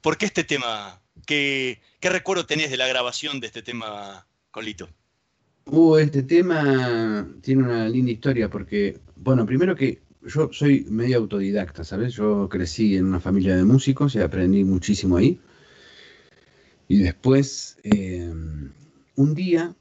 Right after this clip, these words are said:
Speaker 2: cuando yo tenía diez años, lo vi tocar a Lito Vitale, que tenía once. <laughs> No, no, pero bueno, que,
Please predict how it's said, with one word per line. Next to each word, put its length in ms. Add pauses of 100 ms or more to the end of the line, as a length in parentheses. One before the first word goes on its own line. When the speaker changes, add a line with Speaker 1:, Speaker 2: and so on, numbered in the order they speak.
Speaker 2:
cuando 240
yo 140
tenía 600
diez 320
años, 600 (580)
lo 160
vi 140
tocar 280
a 60
Lito 340
Vitale, 460 (360)
que 140
tenía 680
once. 500 (260)
<laughs> 240
No, 180
no, 220
pero 200
bueno, 280
que, 360